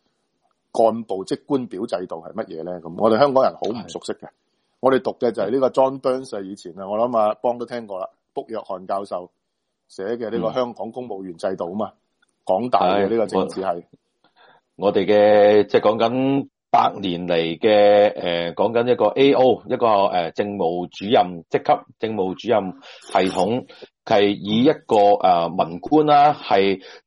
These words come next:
Speaker 2: 走勻唔同嘅，誒，各個政策局，誒，各個處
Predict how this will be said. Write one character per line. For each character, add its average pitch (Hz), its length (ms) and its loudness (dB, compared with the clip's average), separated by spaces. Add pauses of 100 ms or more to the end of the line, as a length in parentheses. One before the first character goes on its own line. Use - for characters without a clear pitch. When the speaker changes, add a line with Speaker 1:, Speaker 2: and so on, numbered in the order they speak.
(120)
Speaker 2:
走 - 160 0
勻 101 560 4 (100)
唔 92 180 -8
同 90 340 -6
嘅， 110 340 4
誒， 87 380 0
各 117 140 2
個 110 180 2
政 110 240 -2
策 113 140 -2
局， 117 140 -2
誒， - 380 0
各 127 120 4
個 123 160 4
處 - 240 -6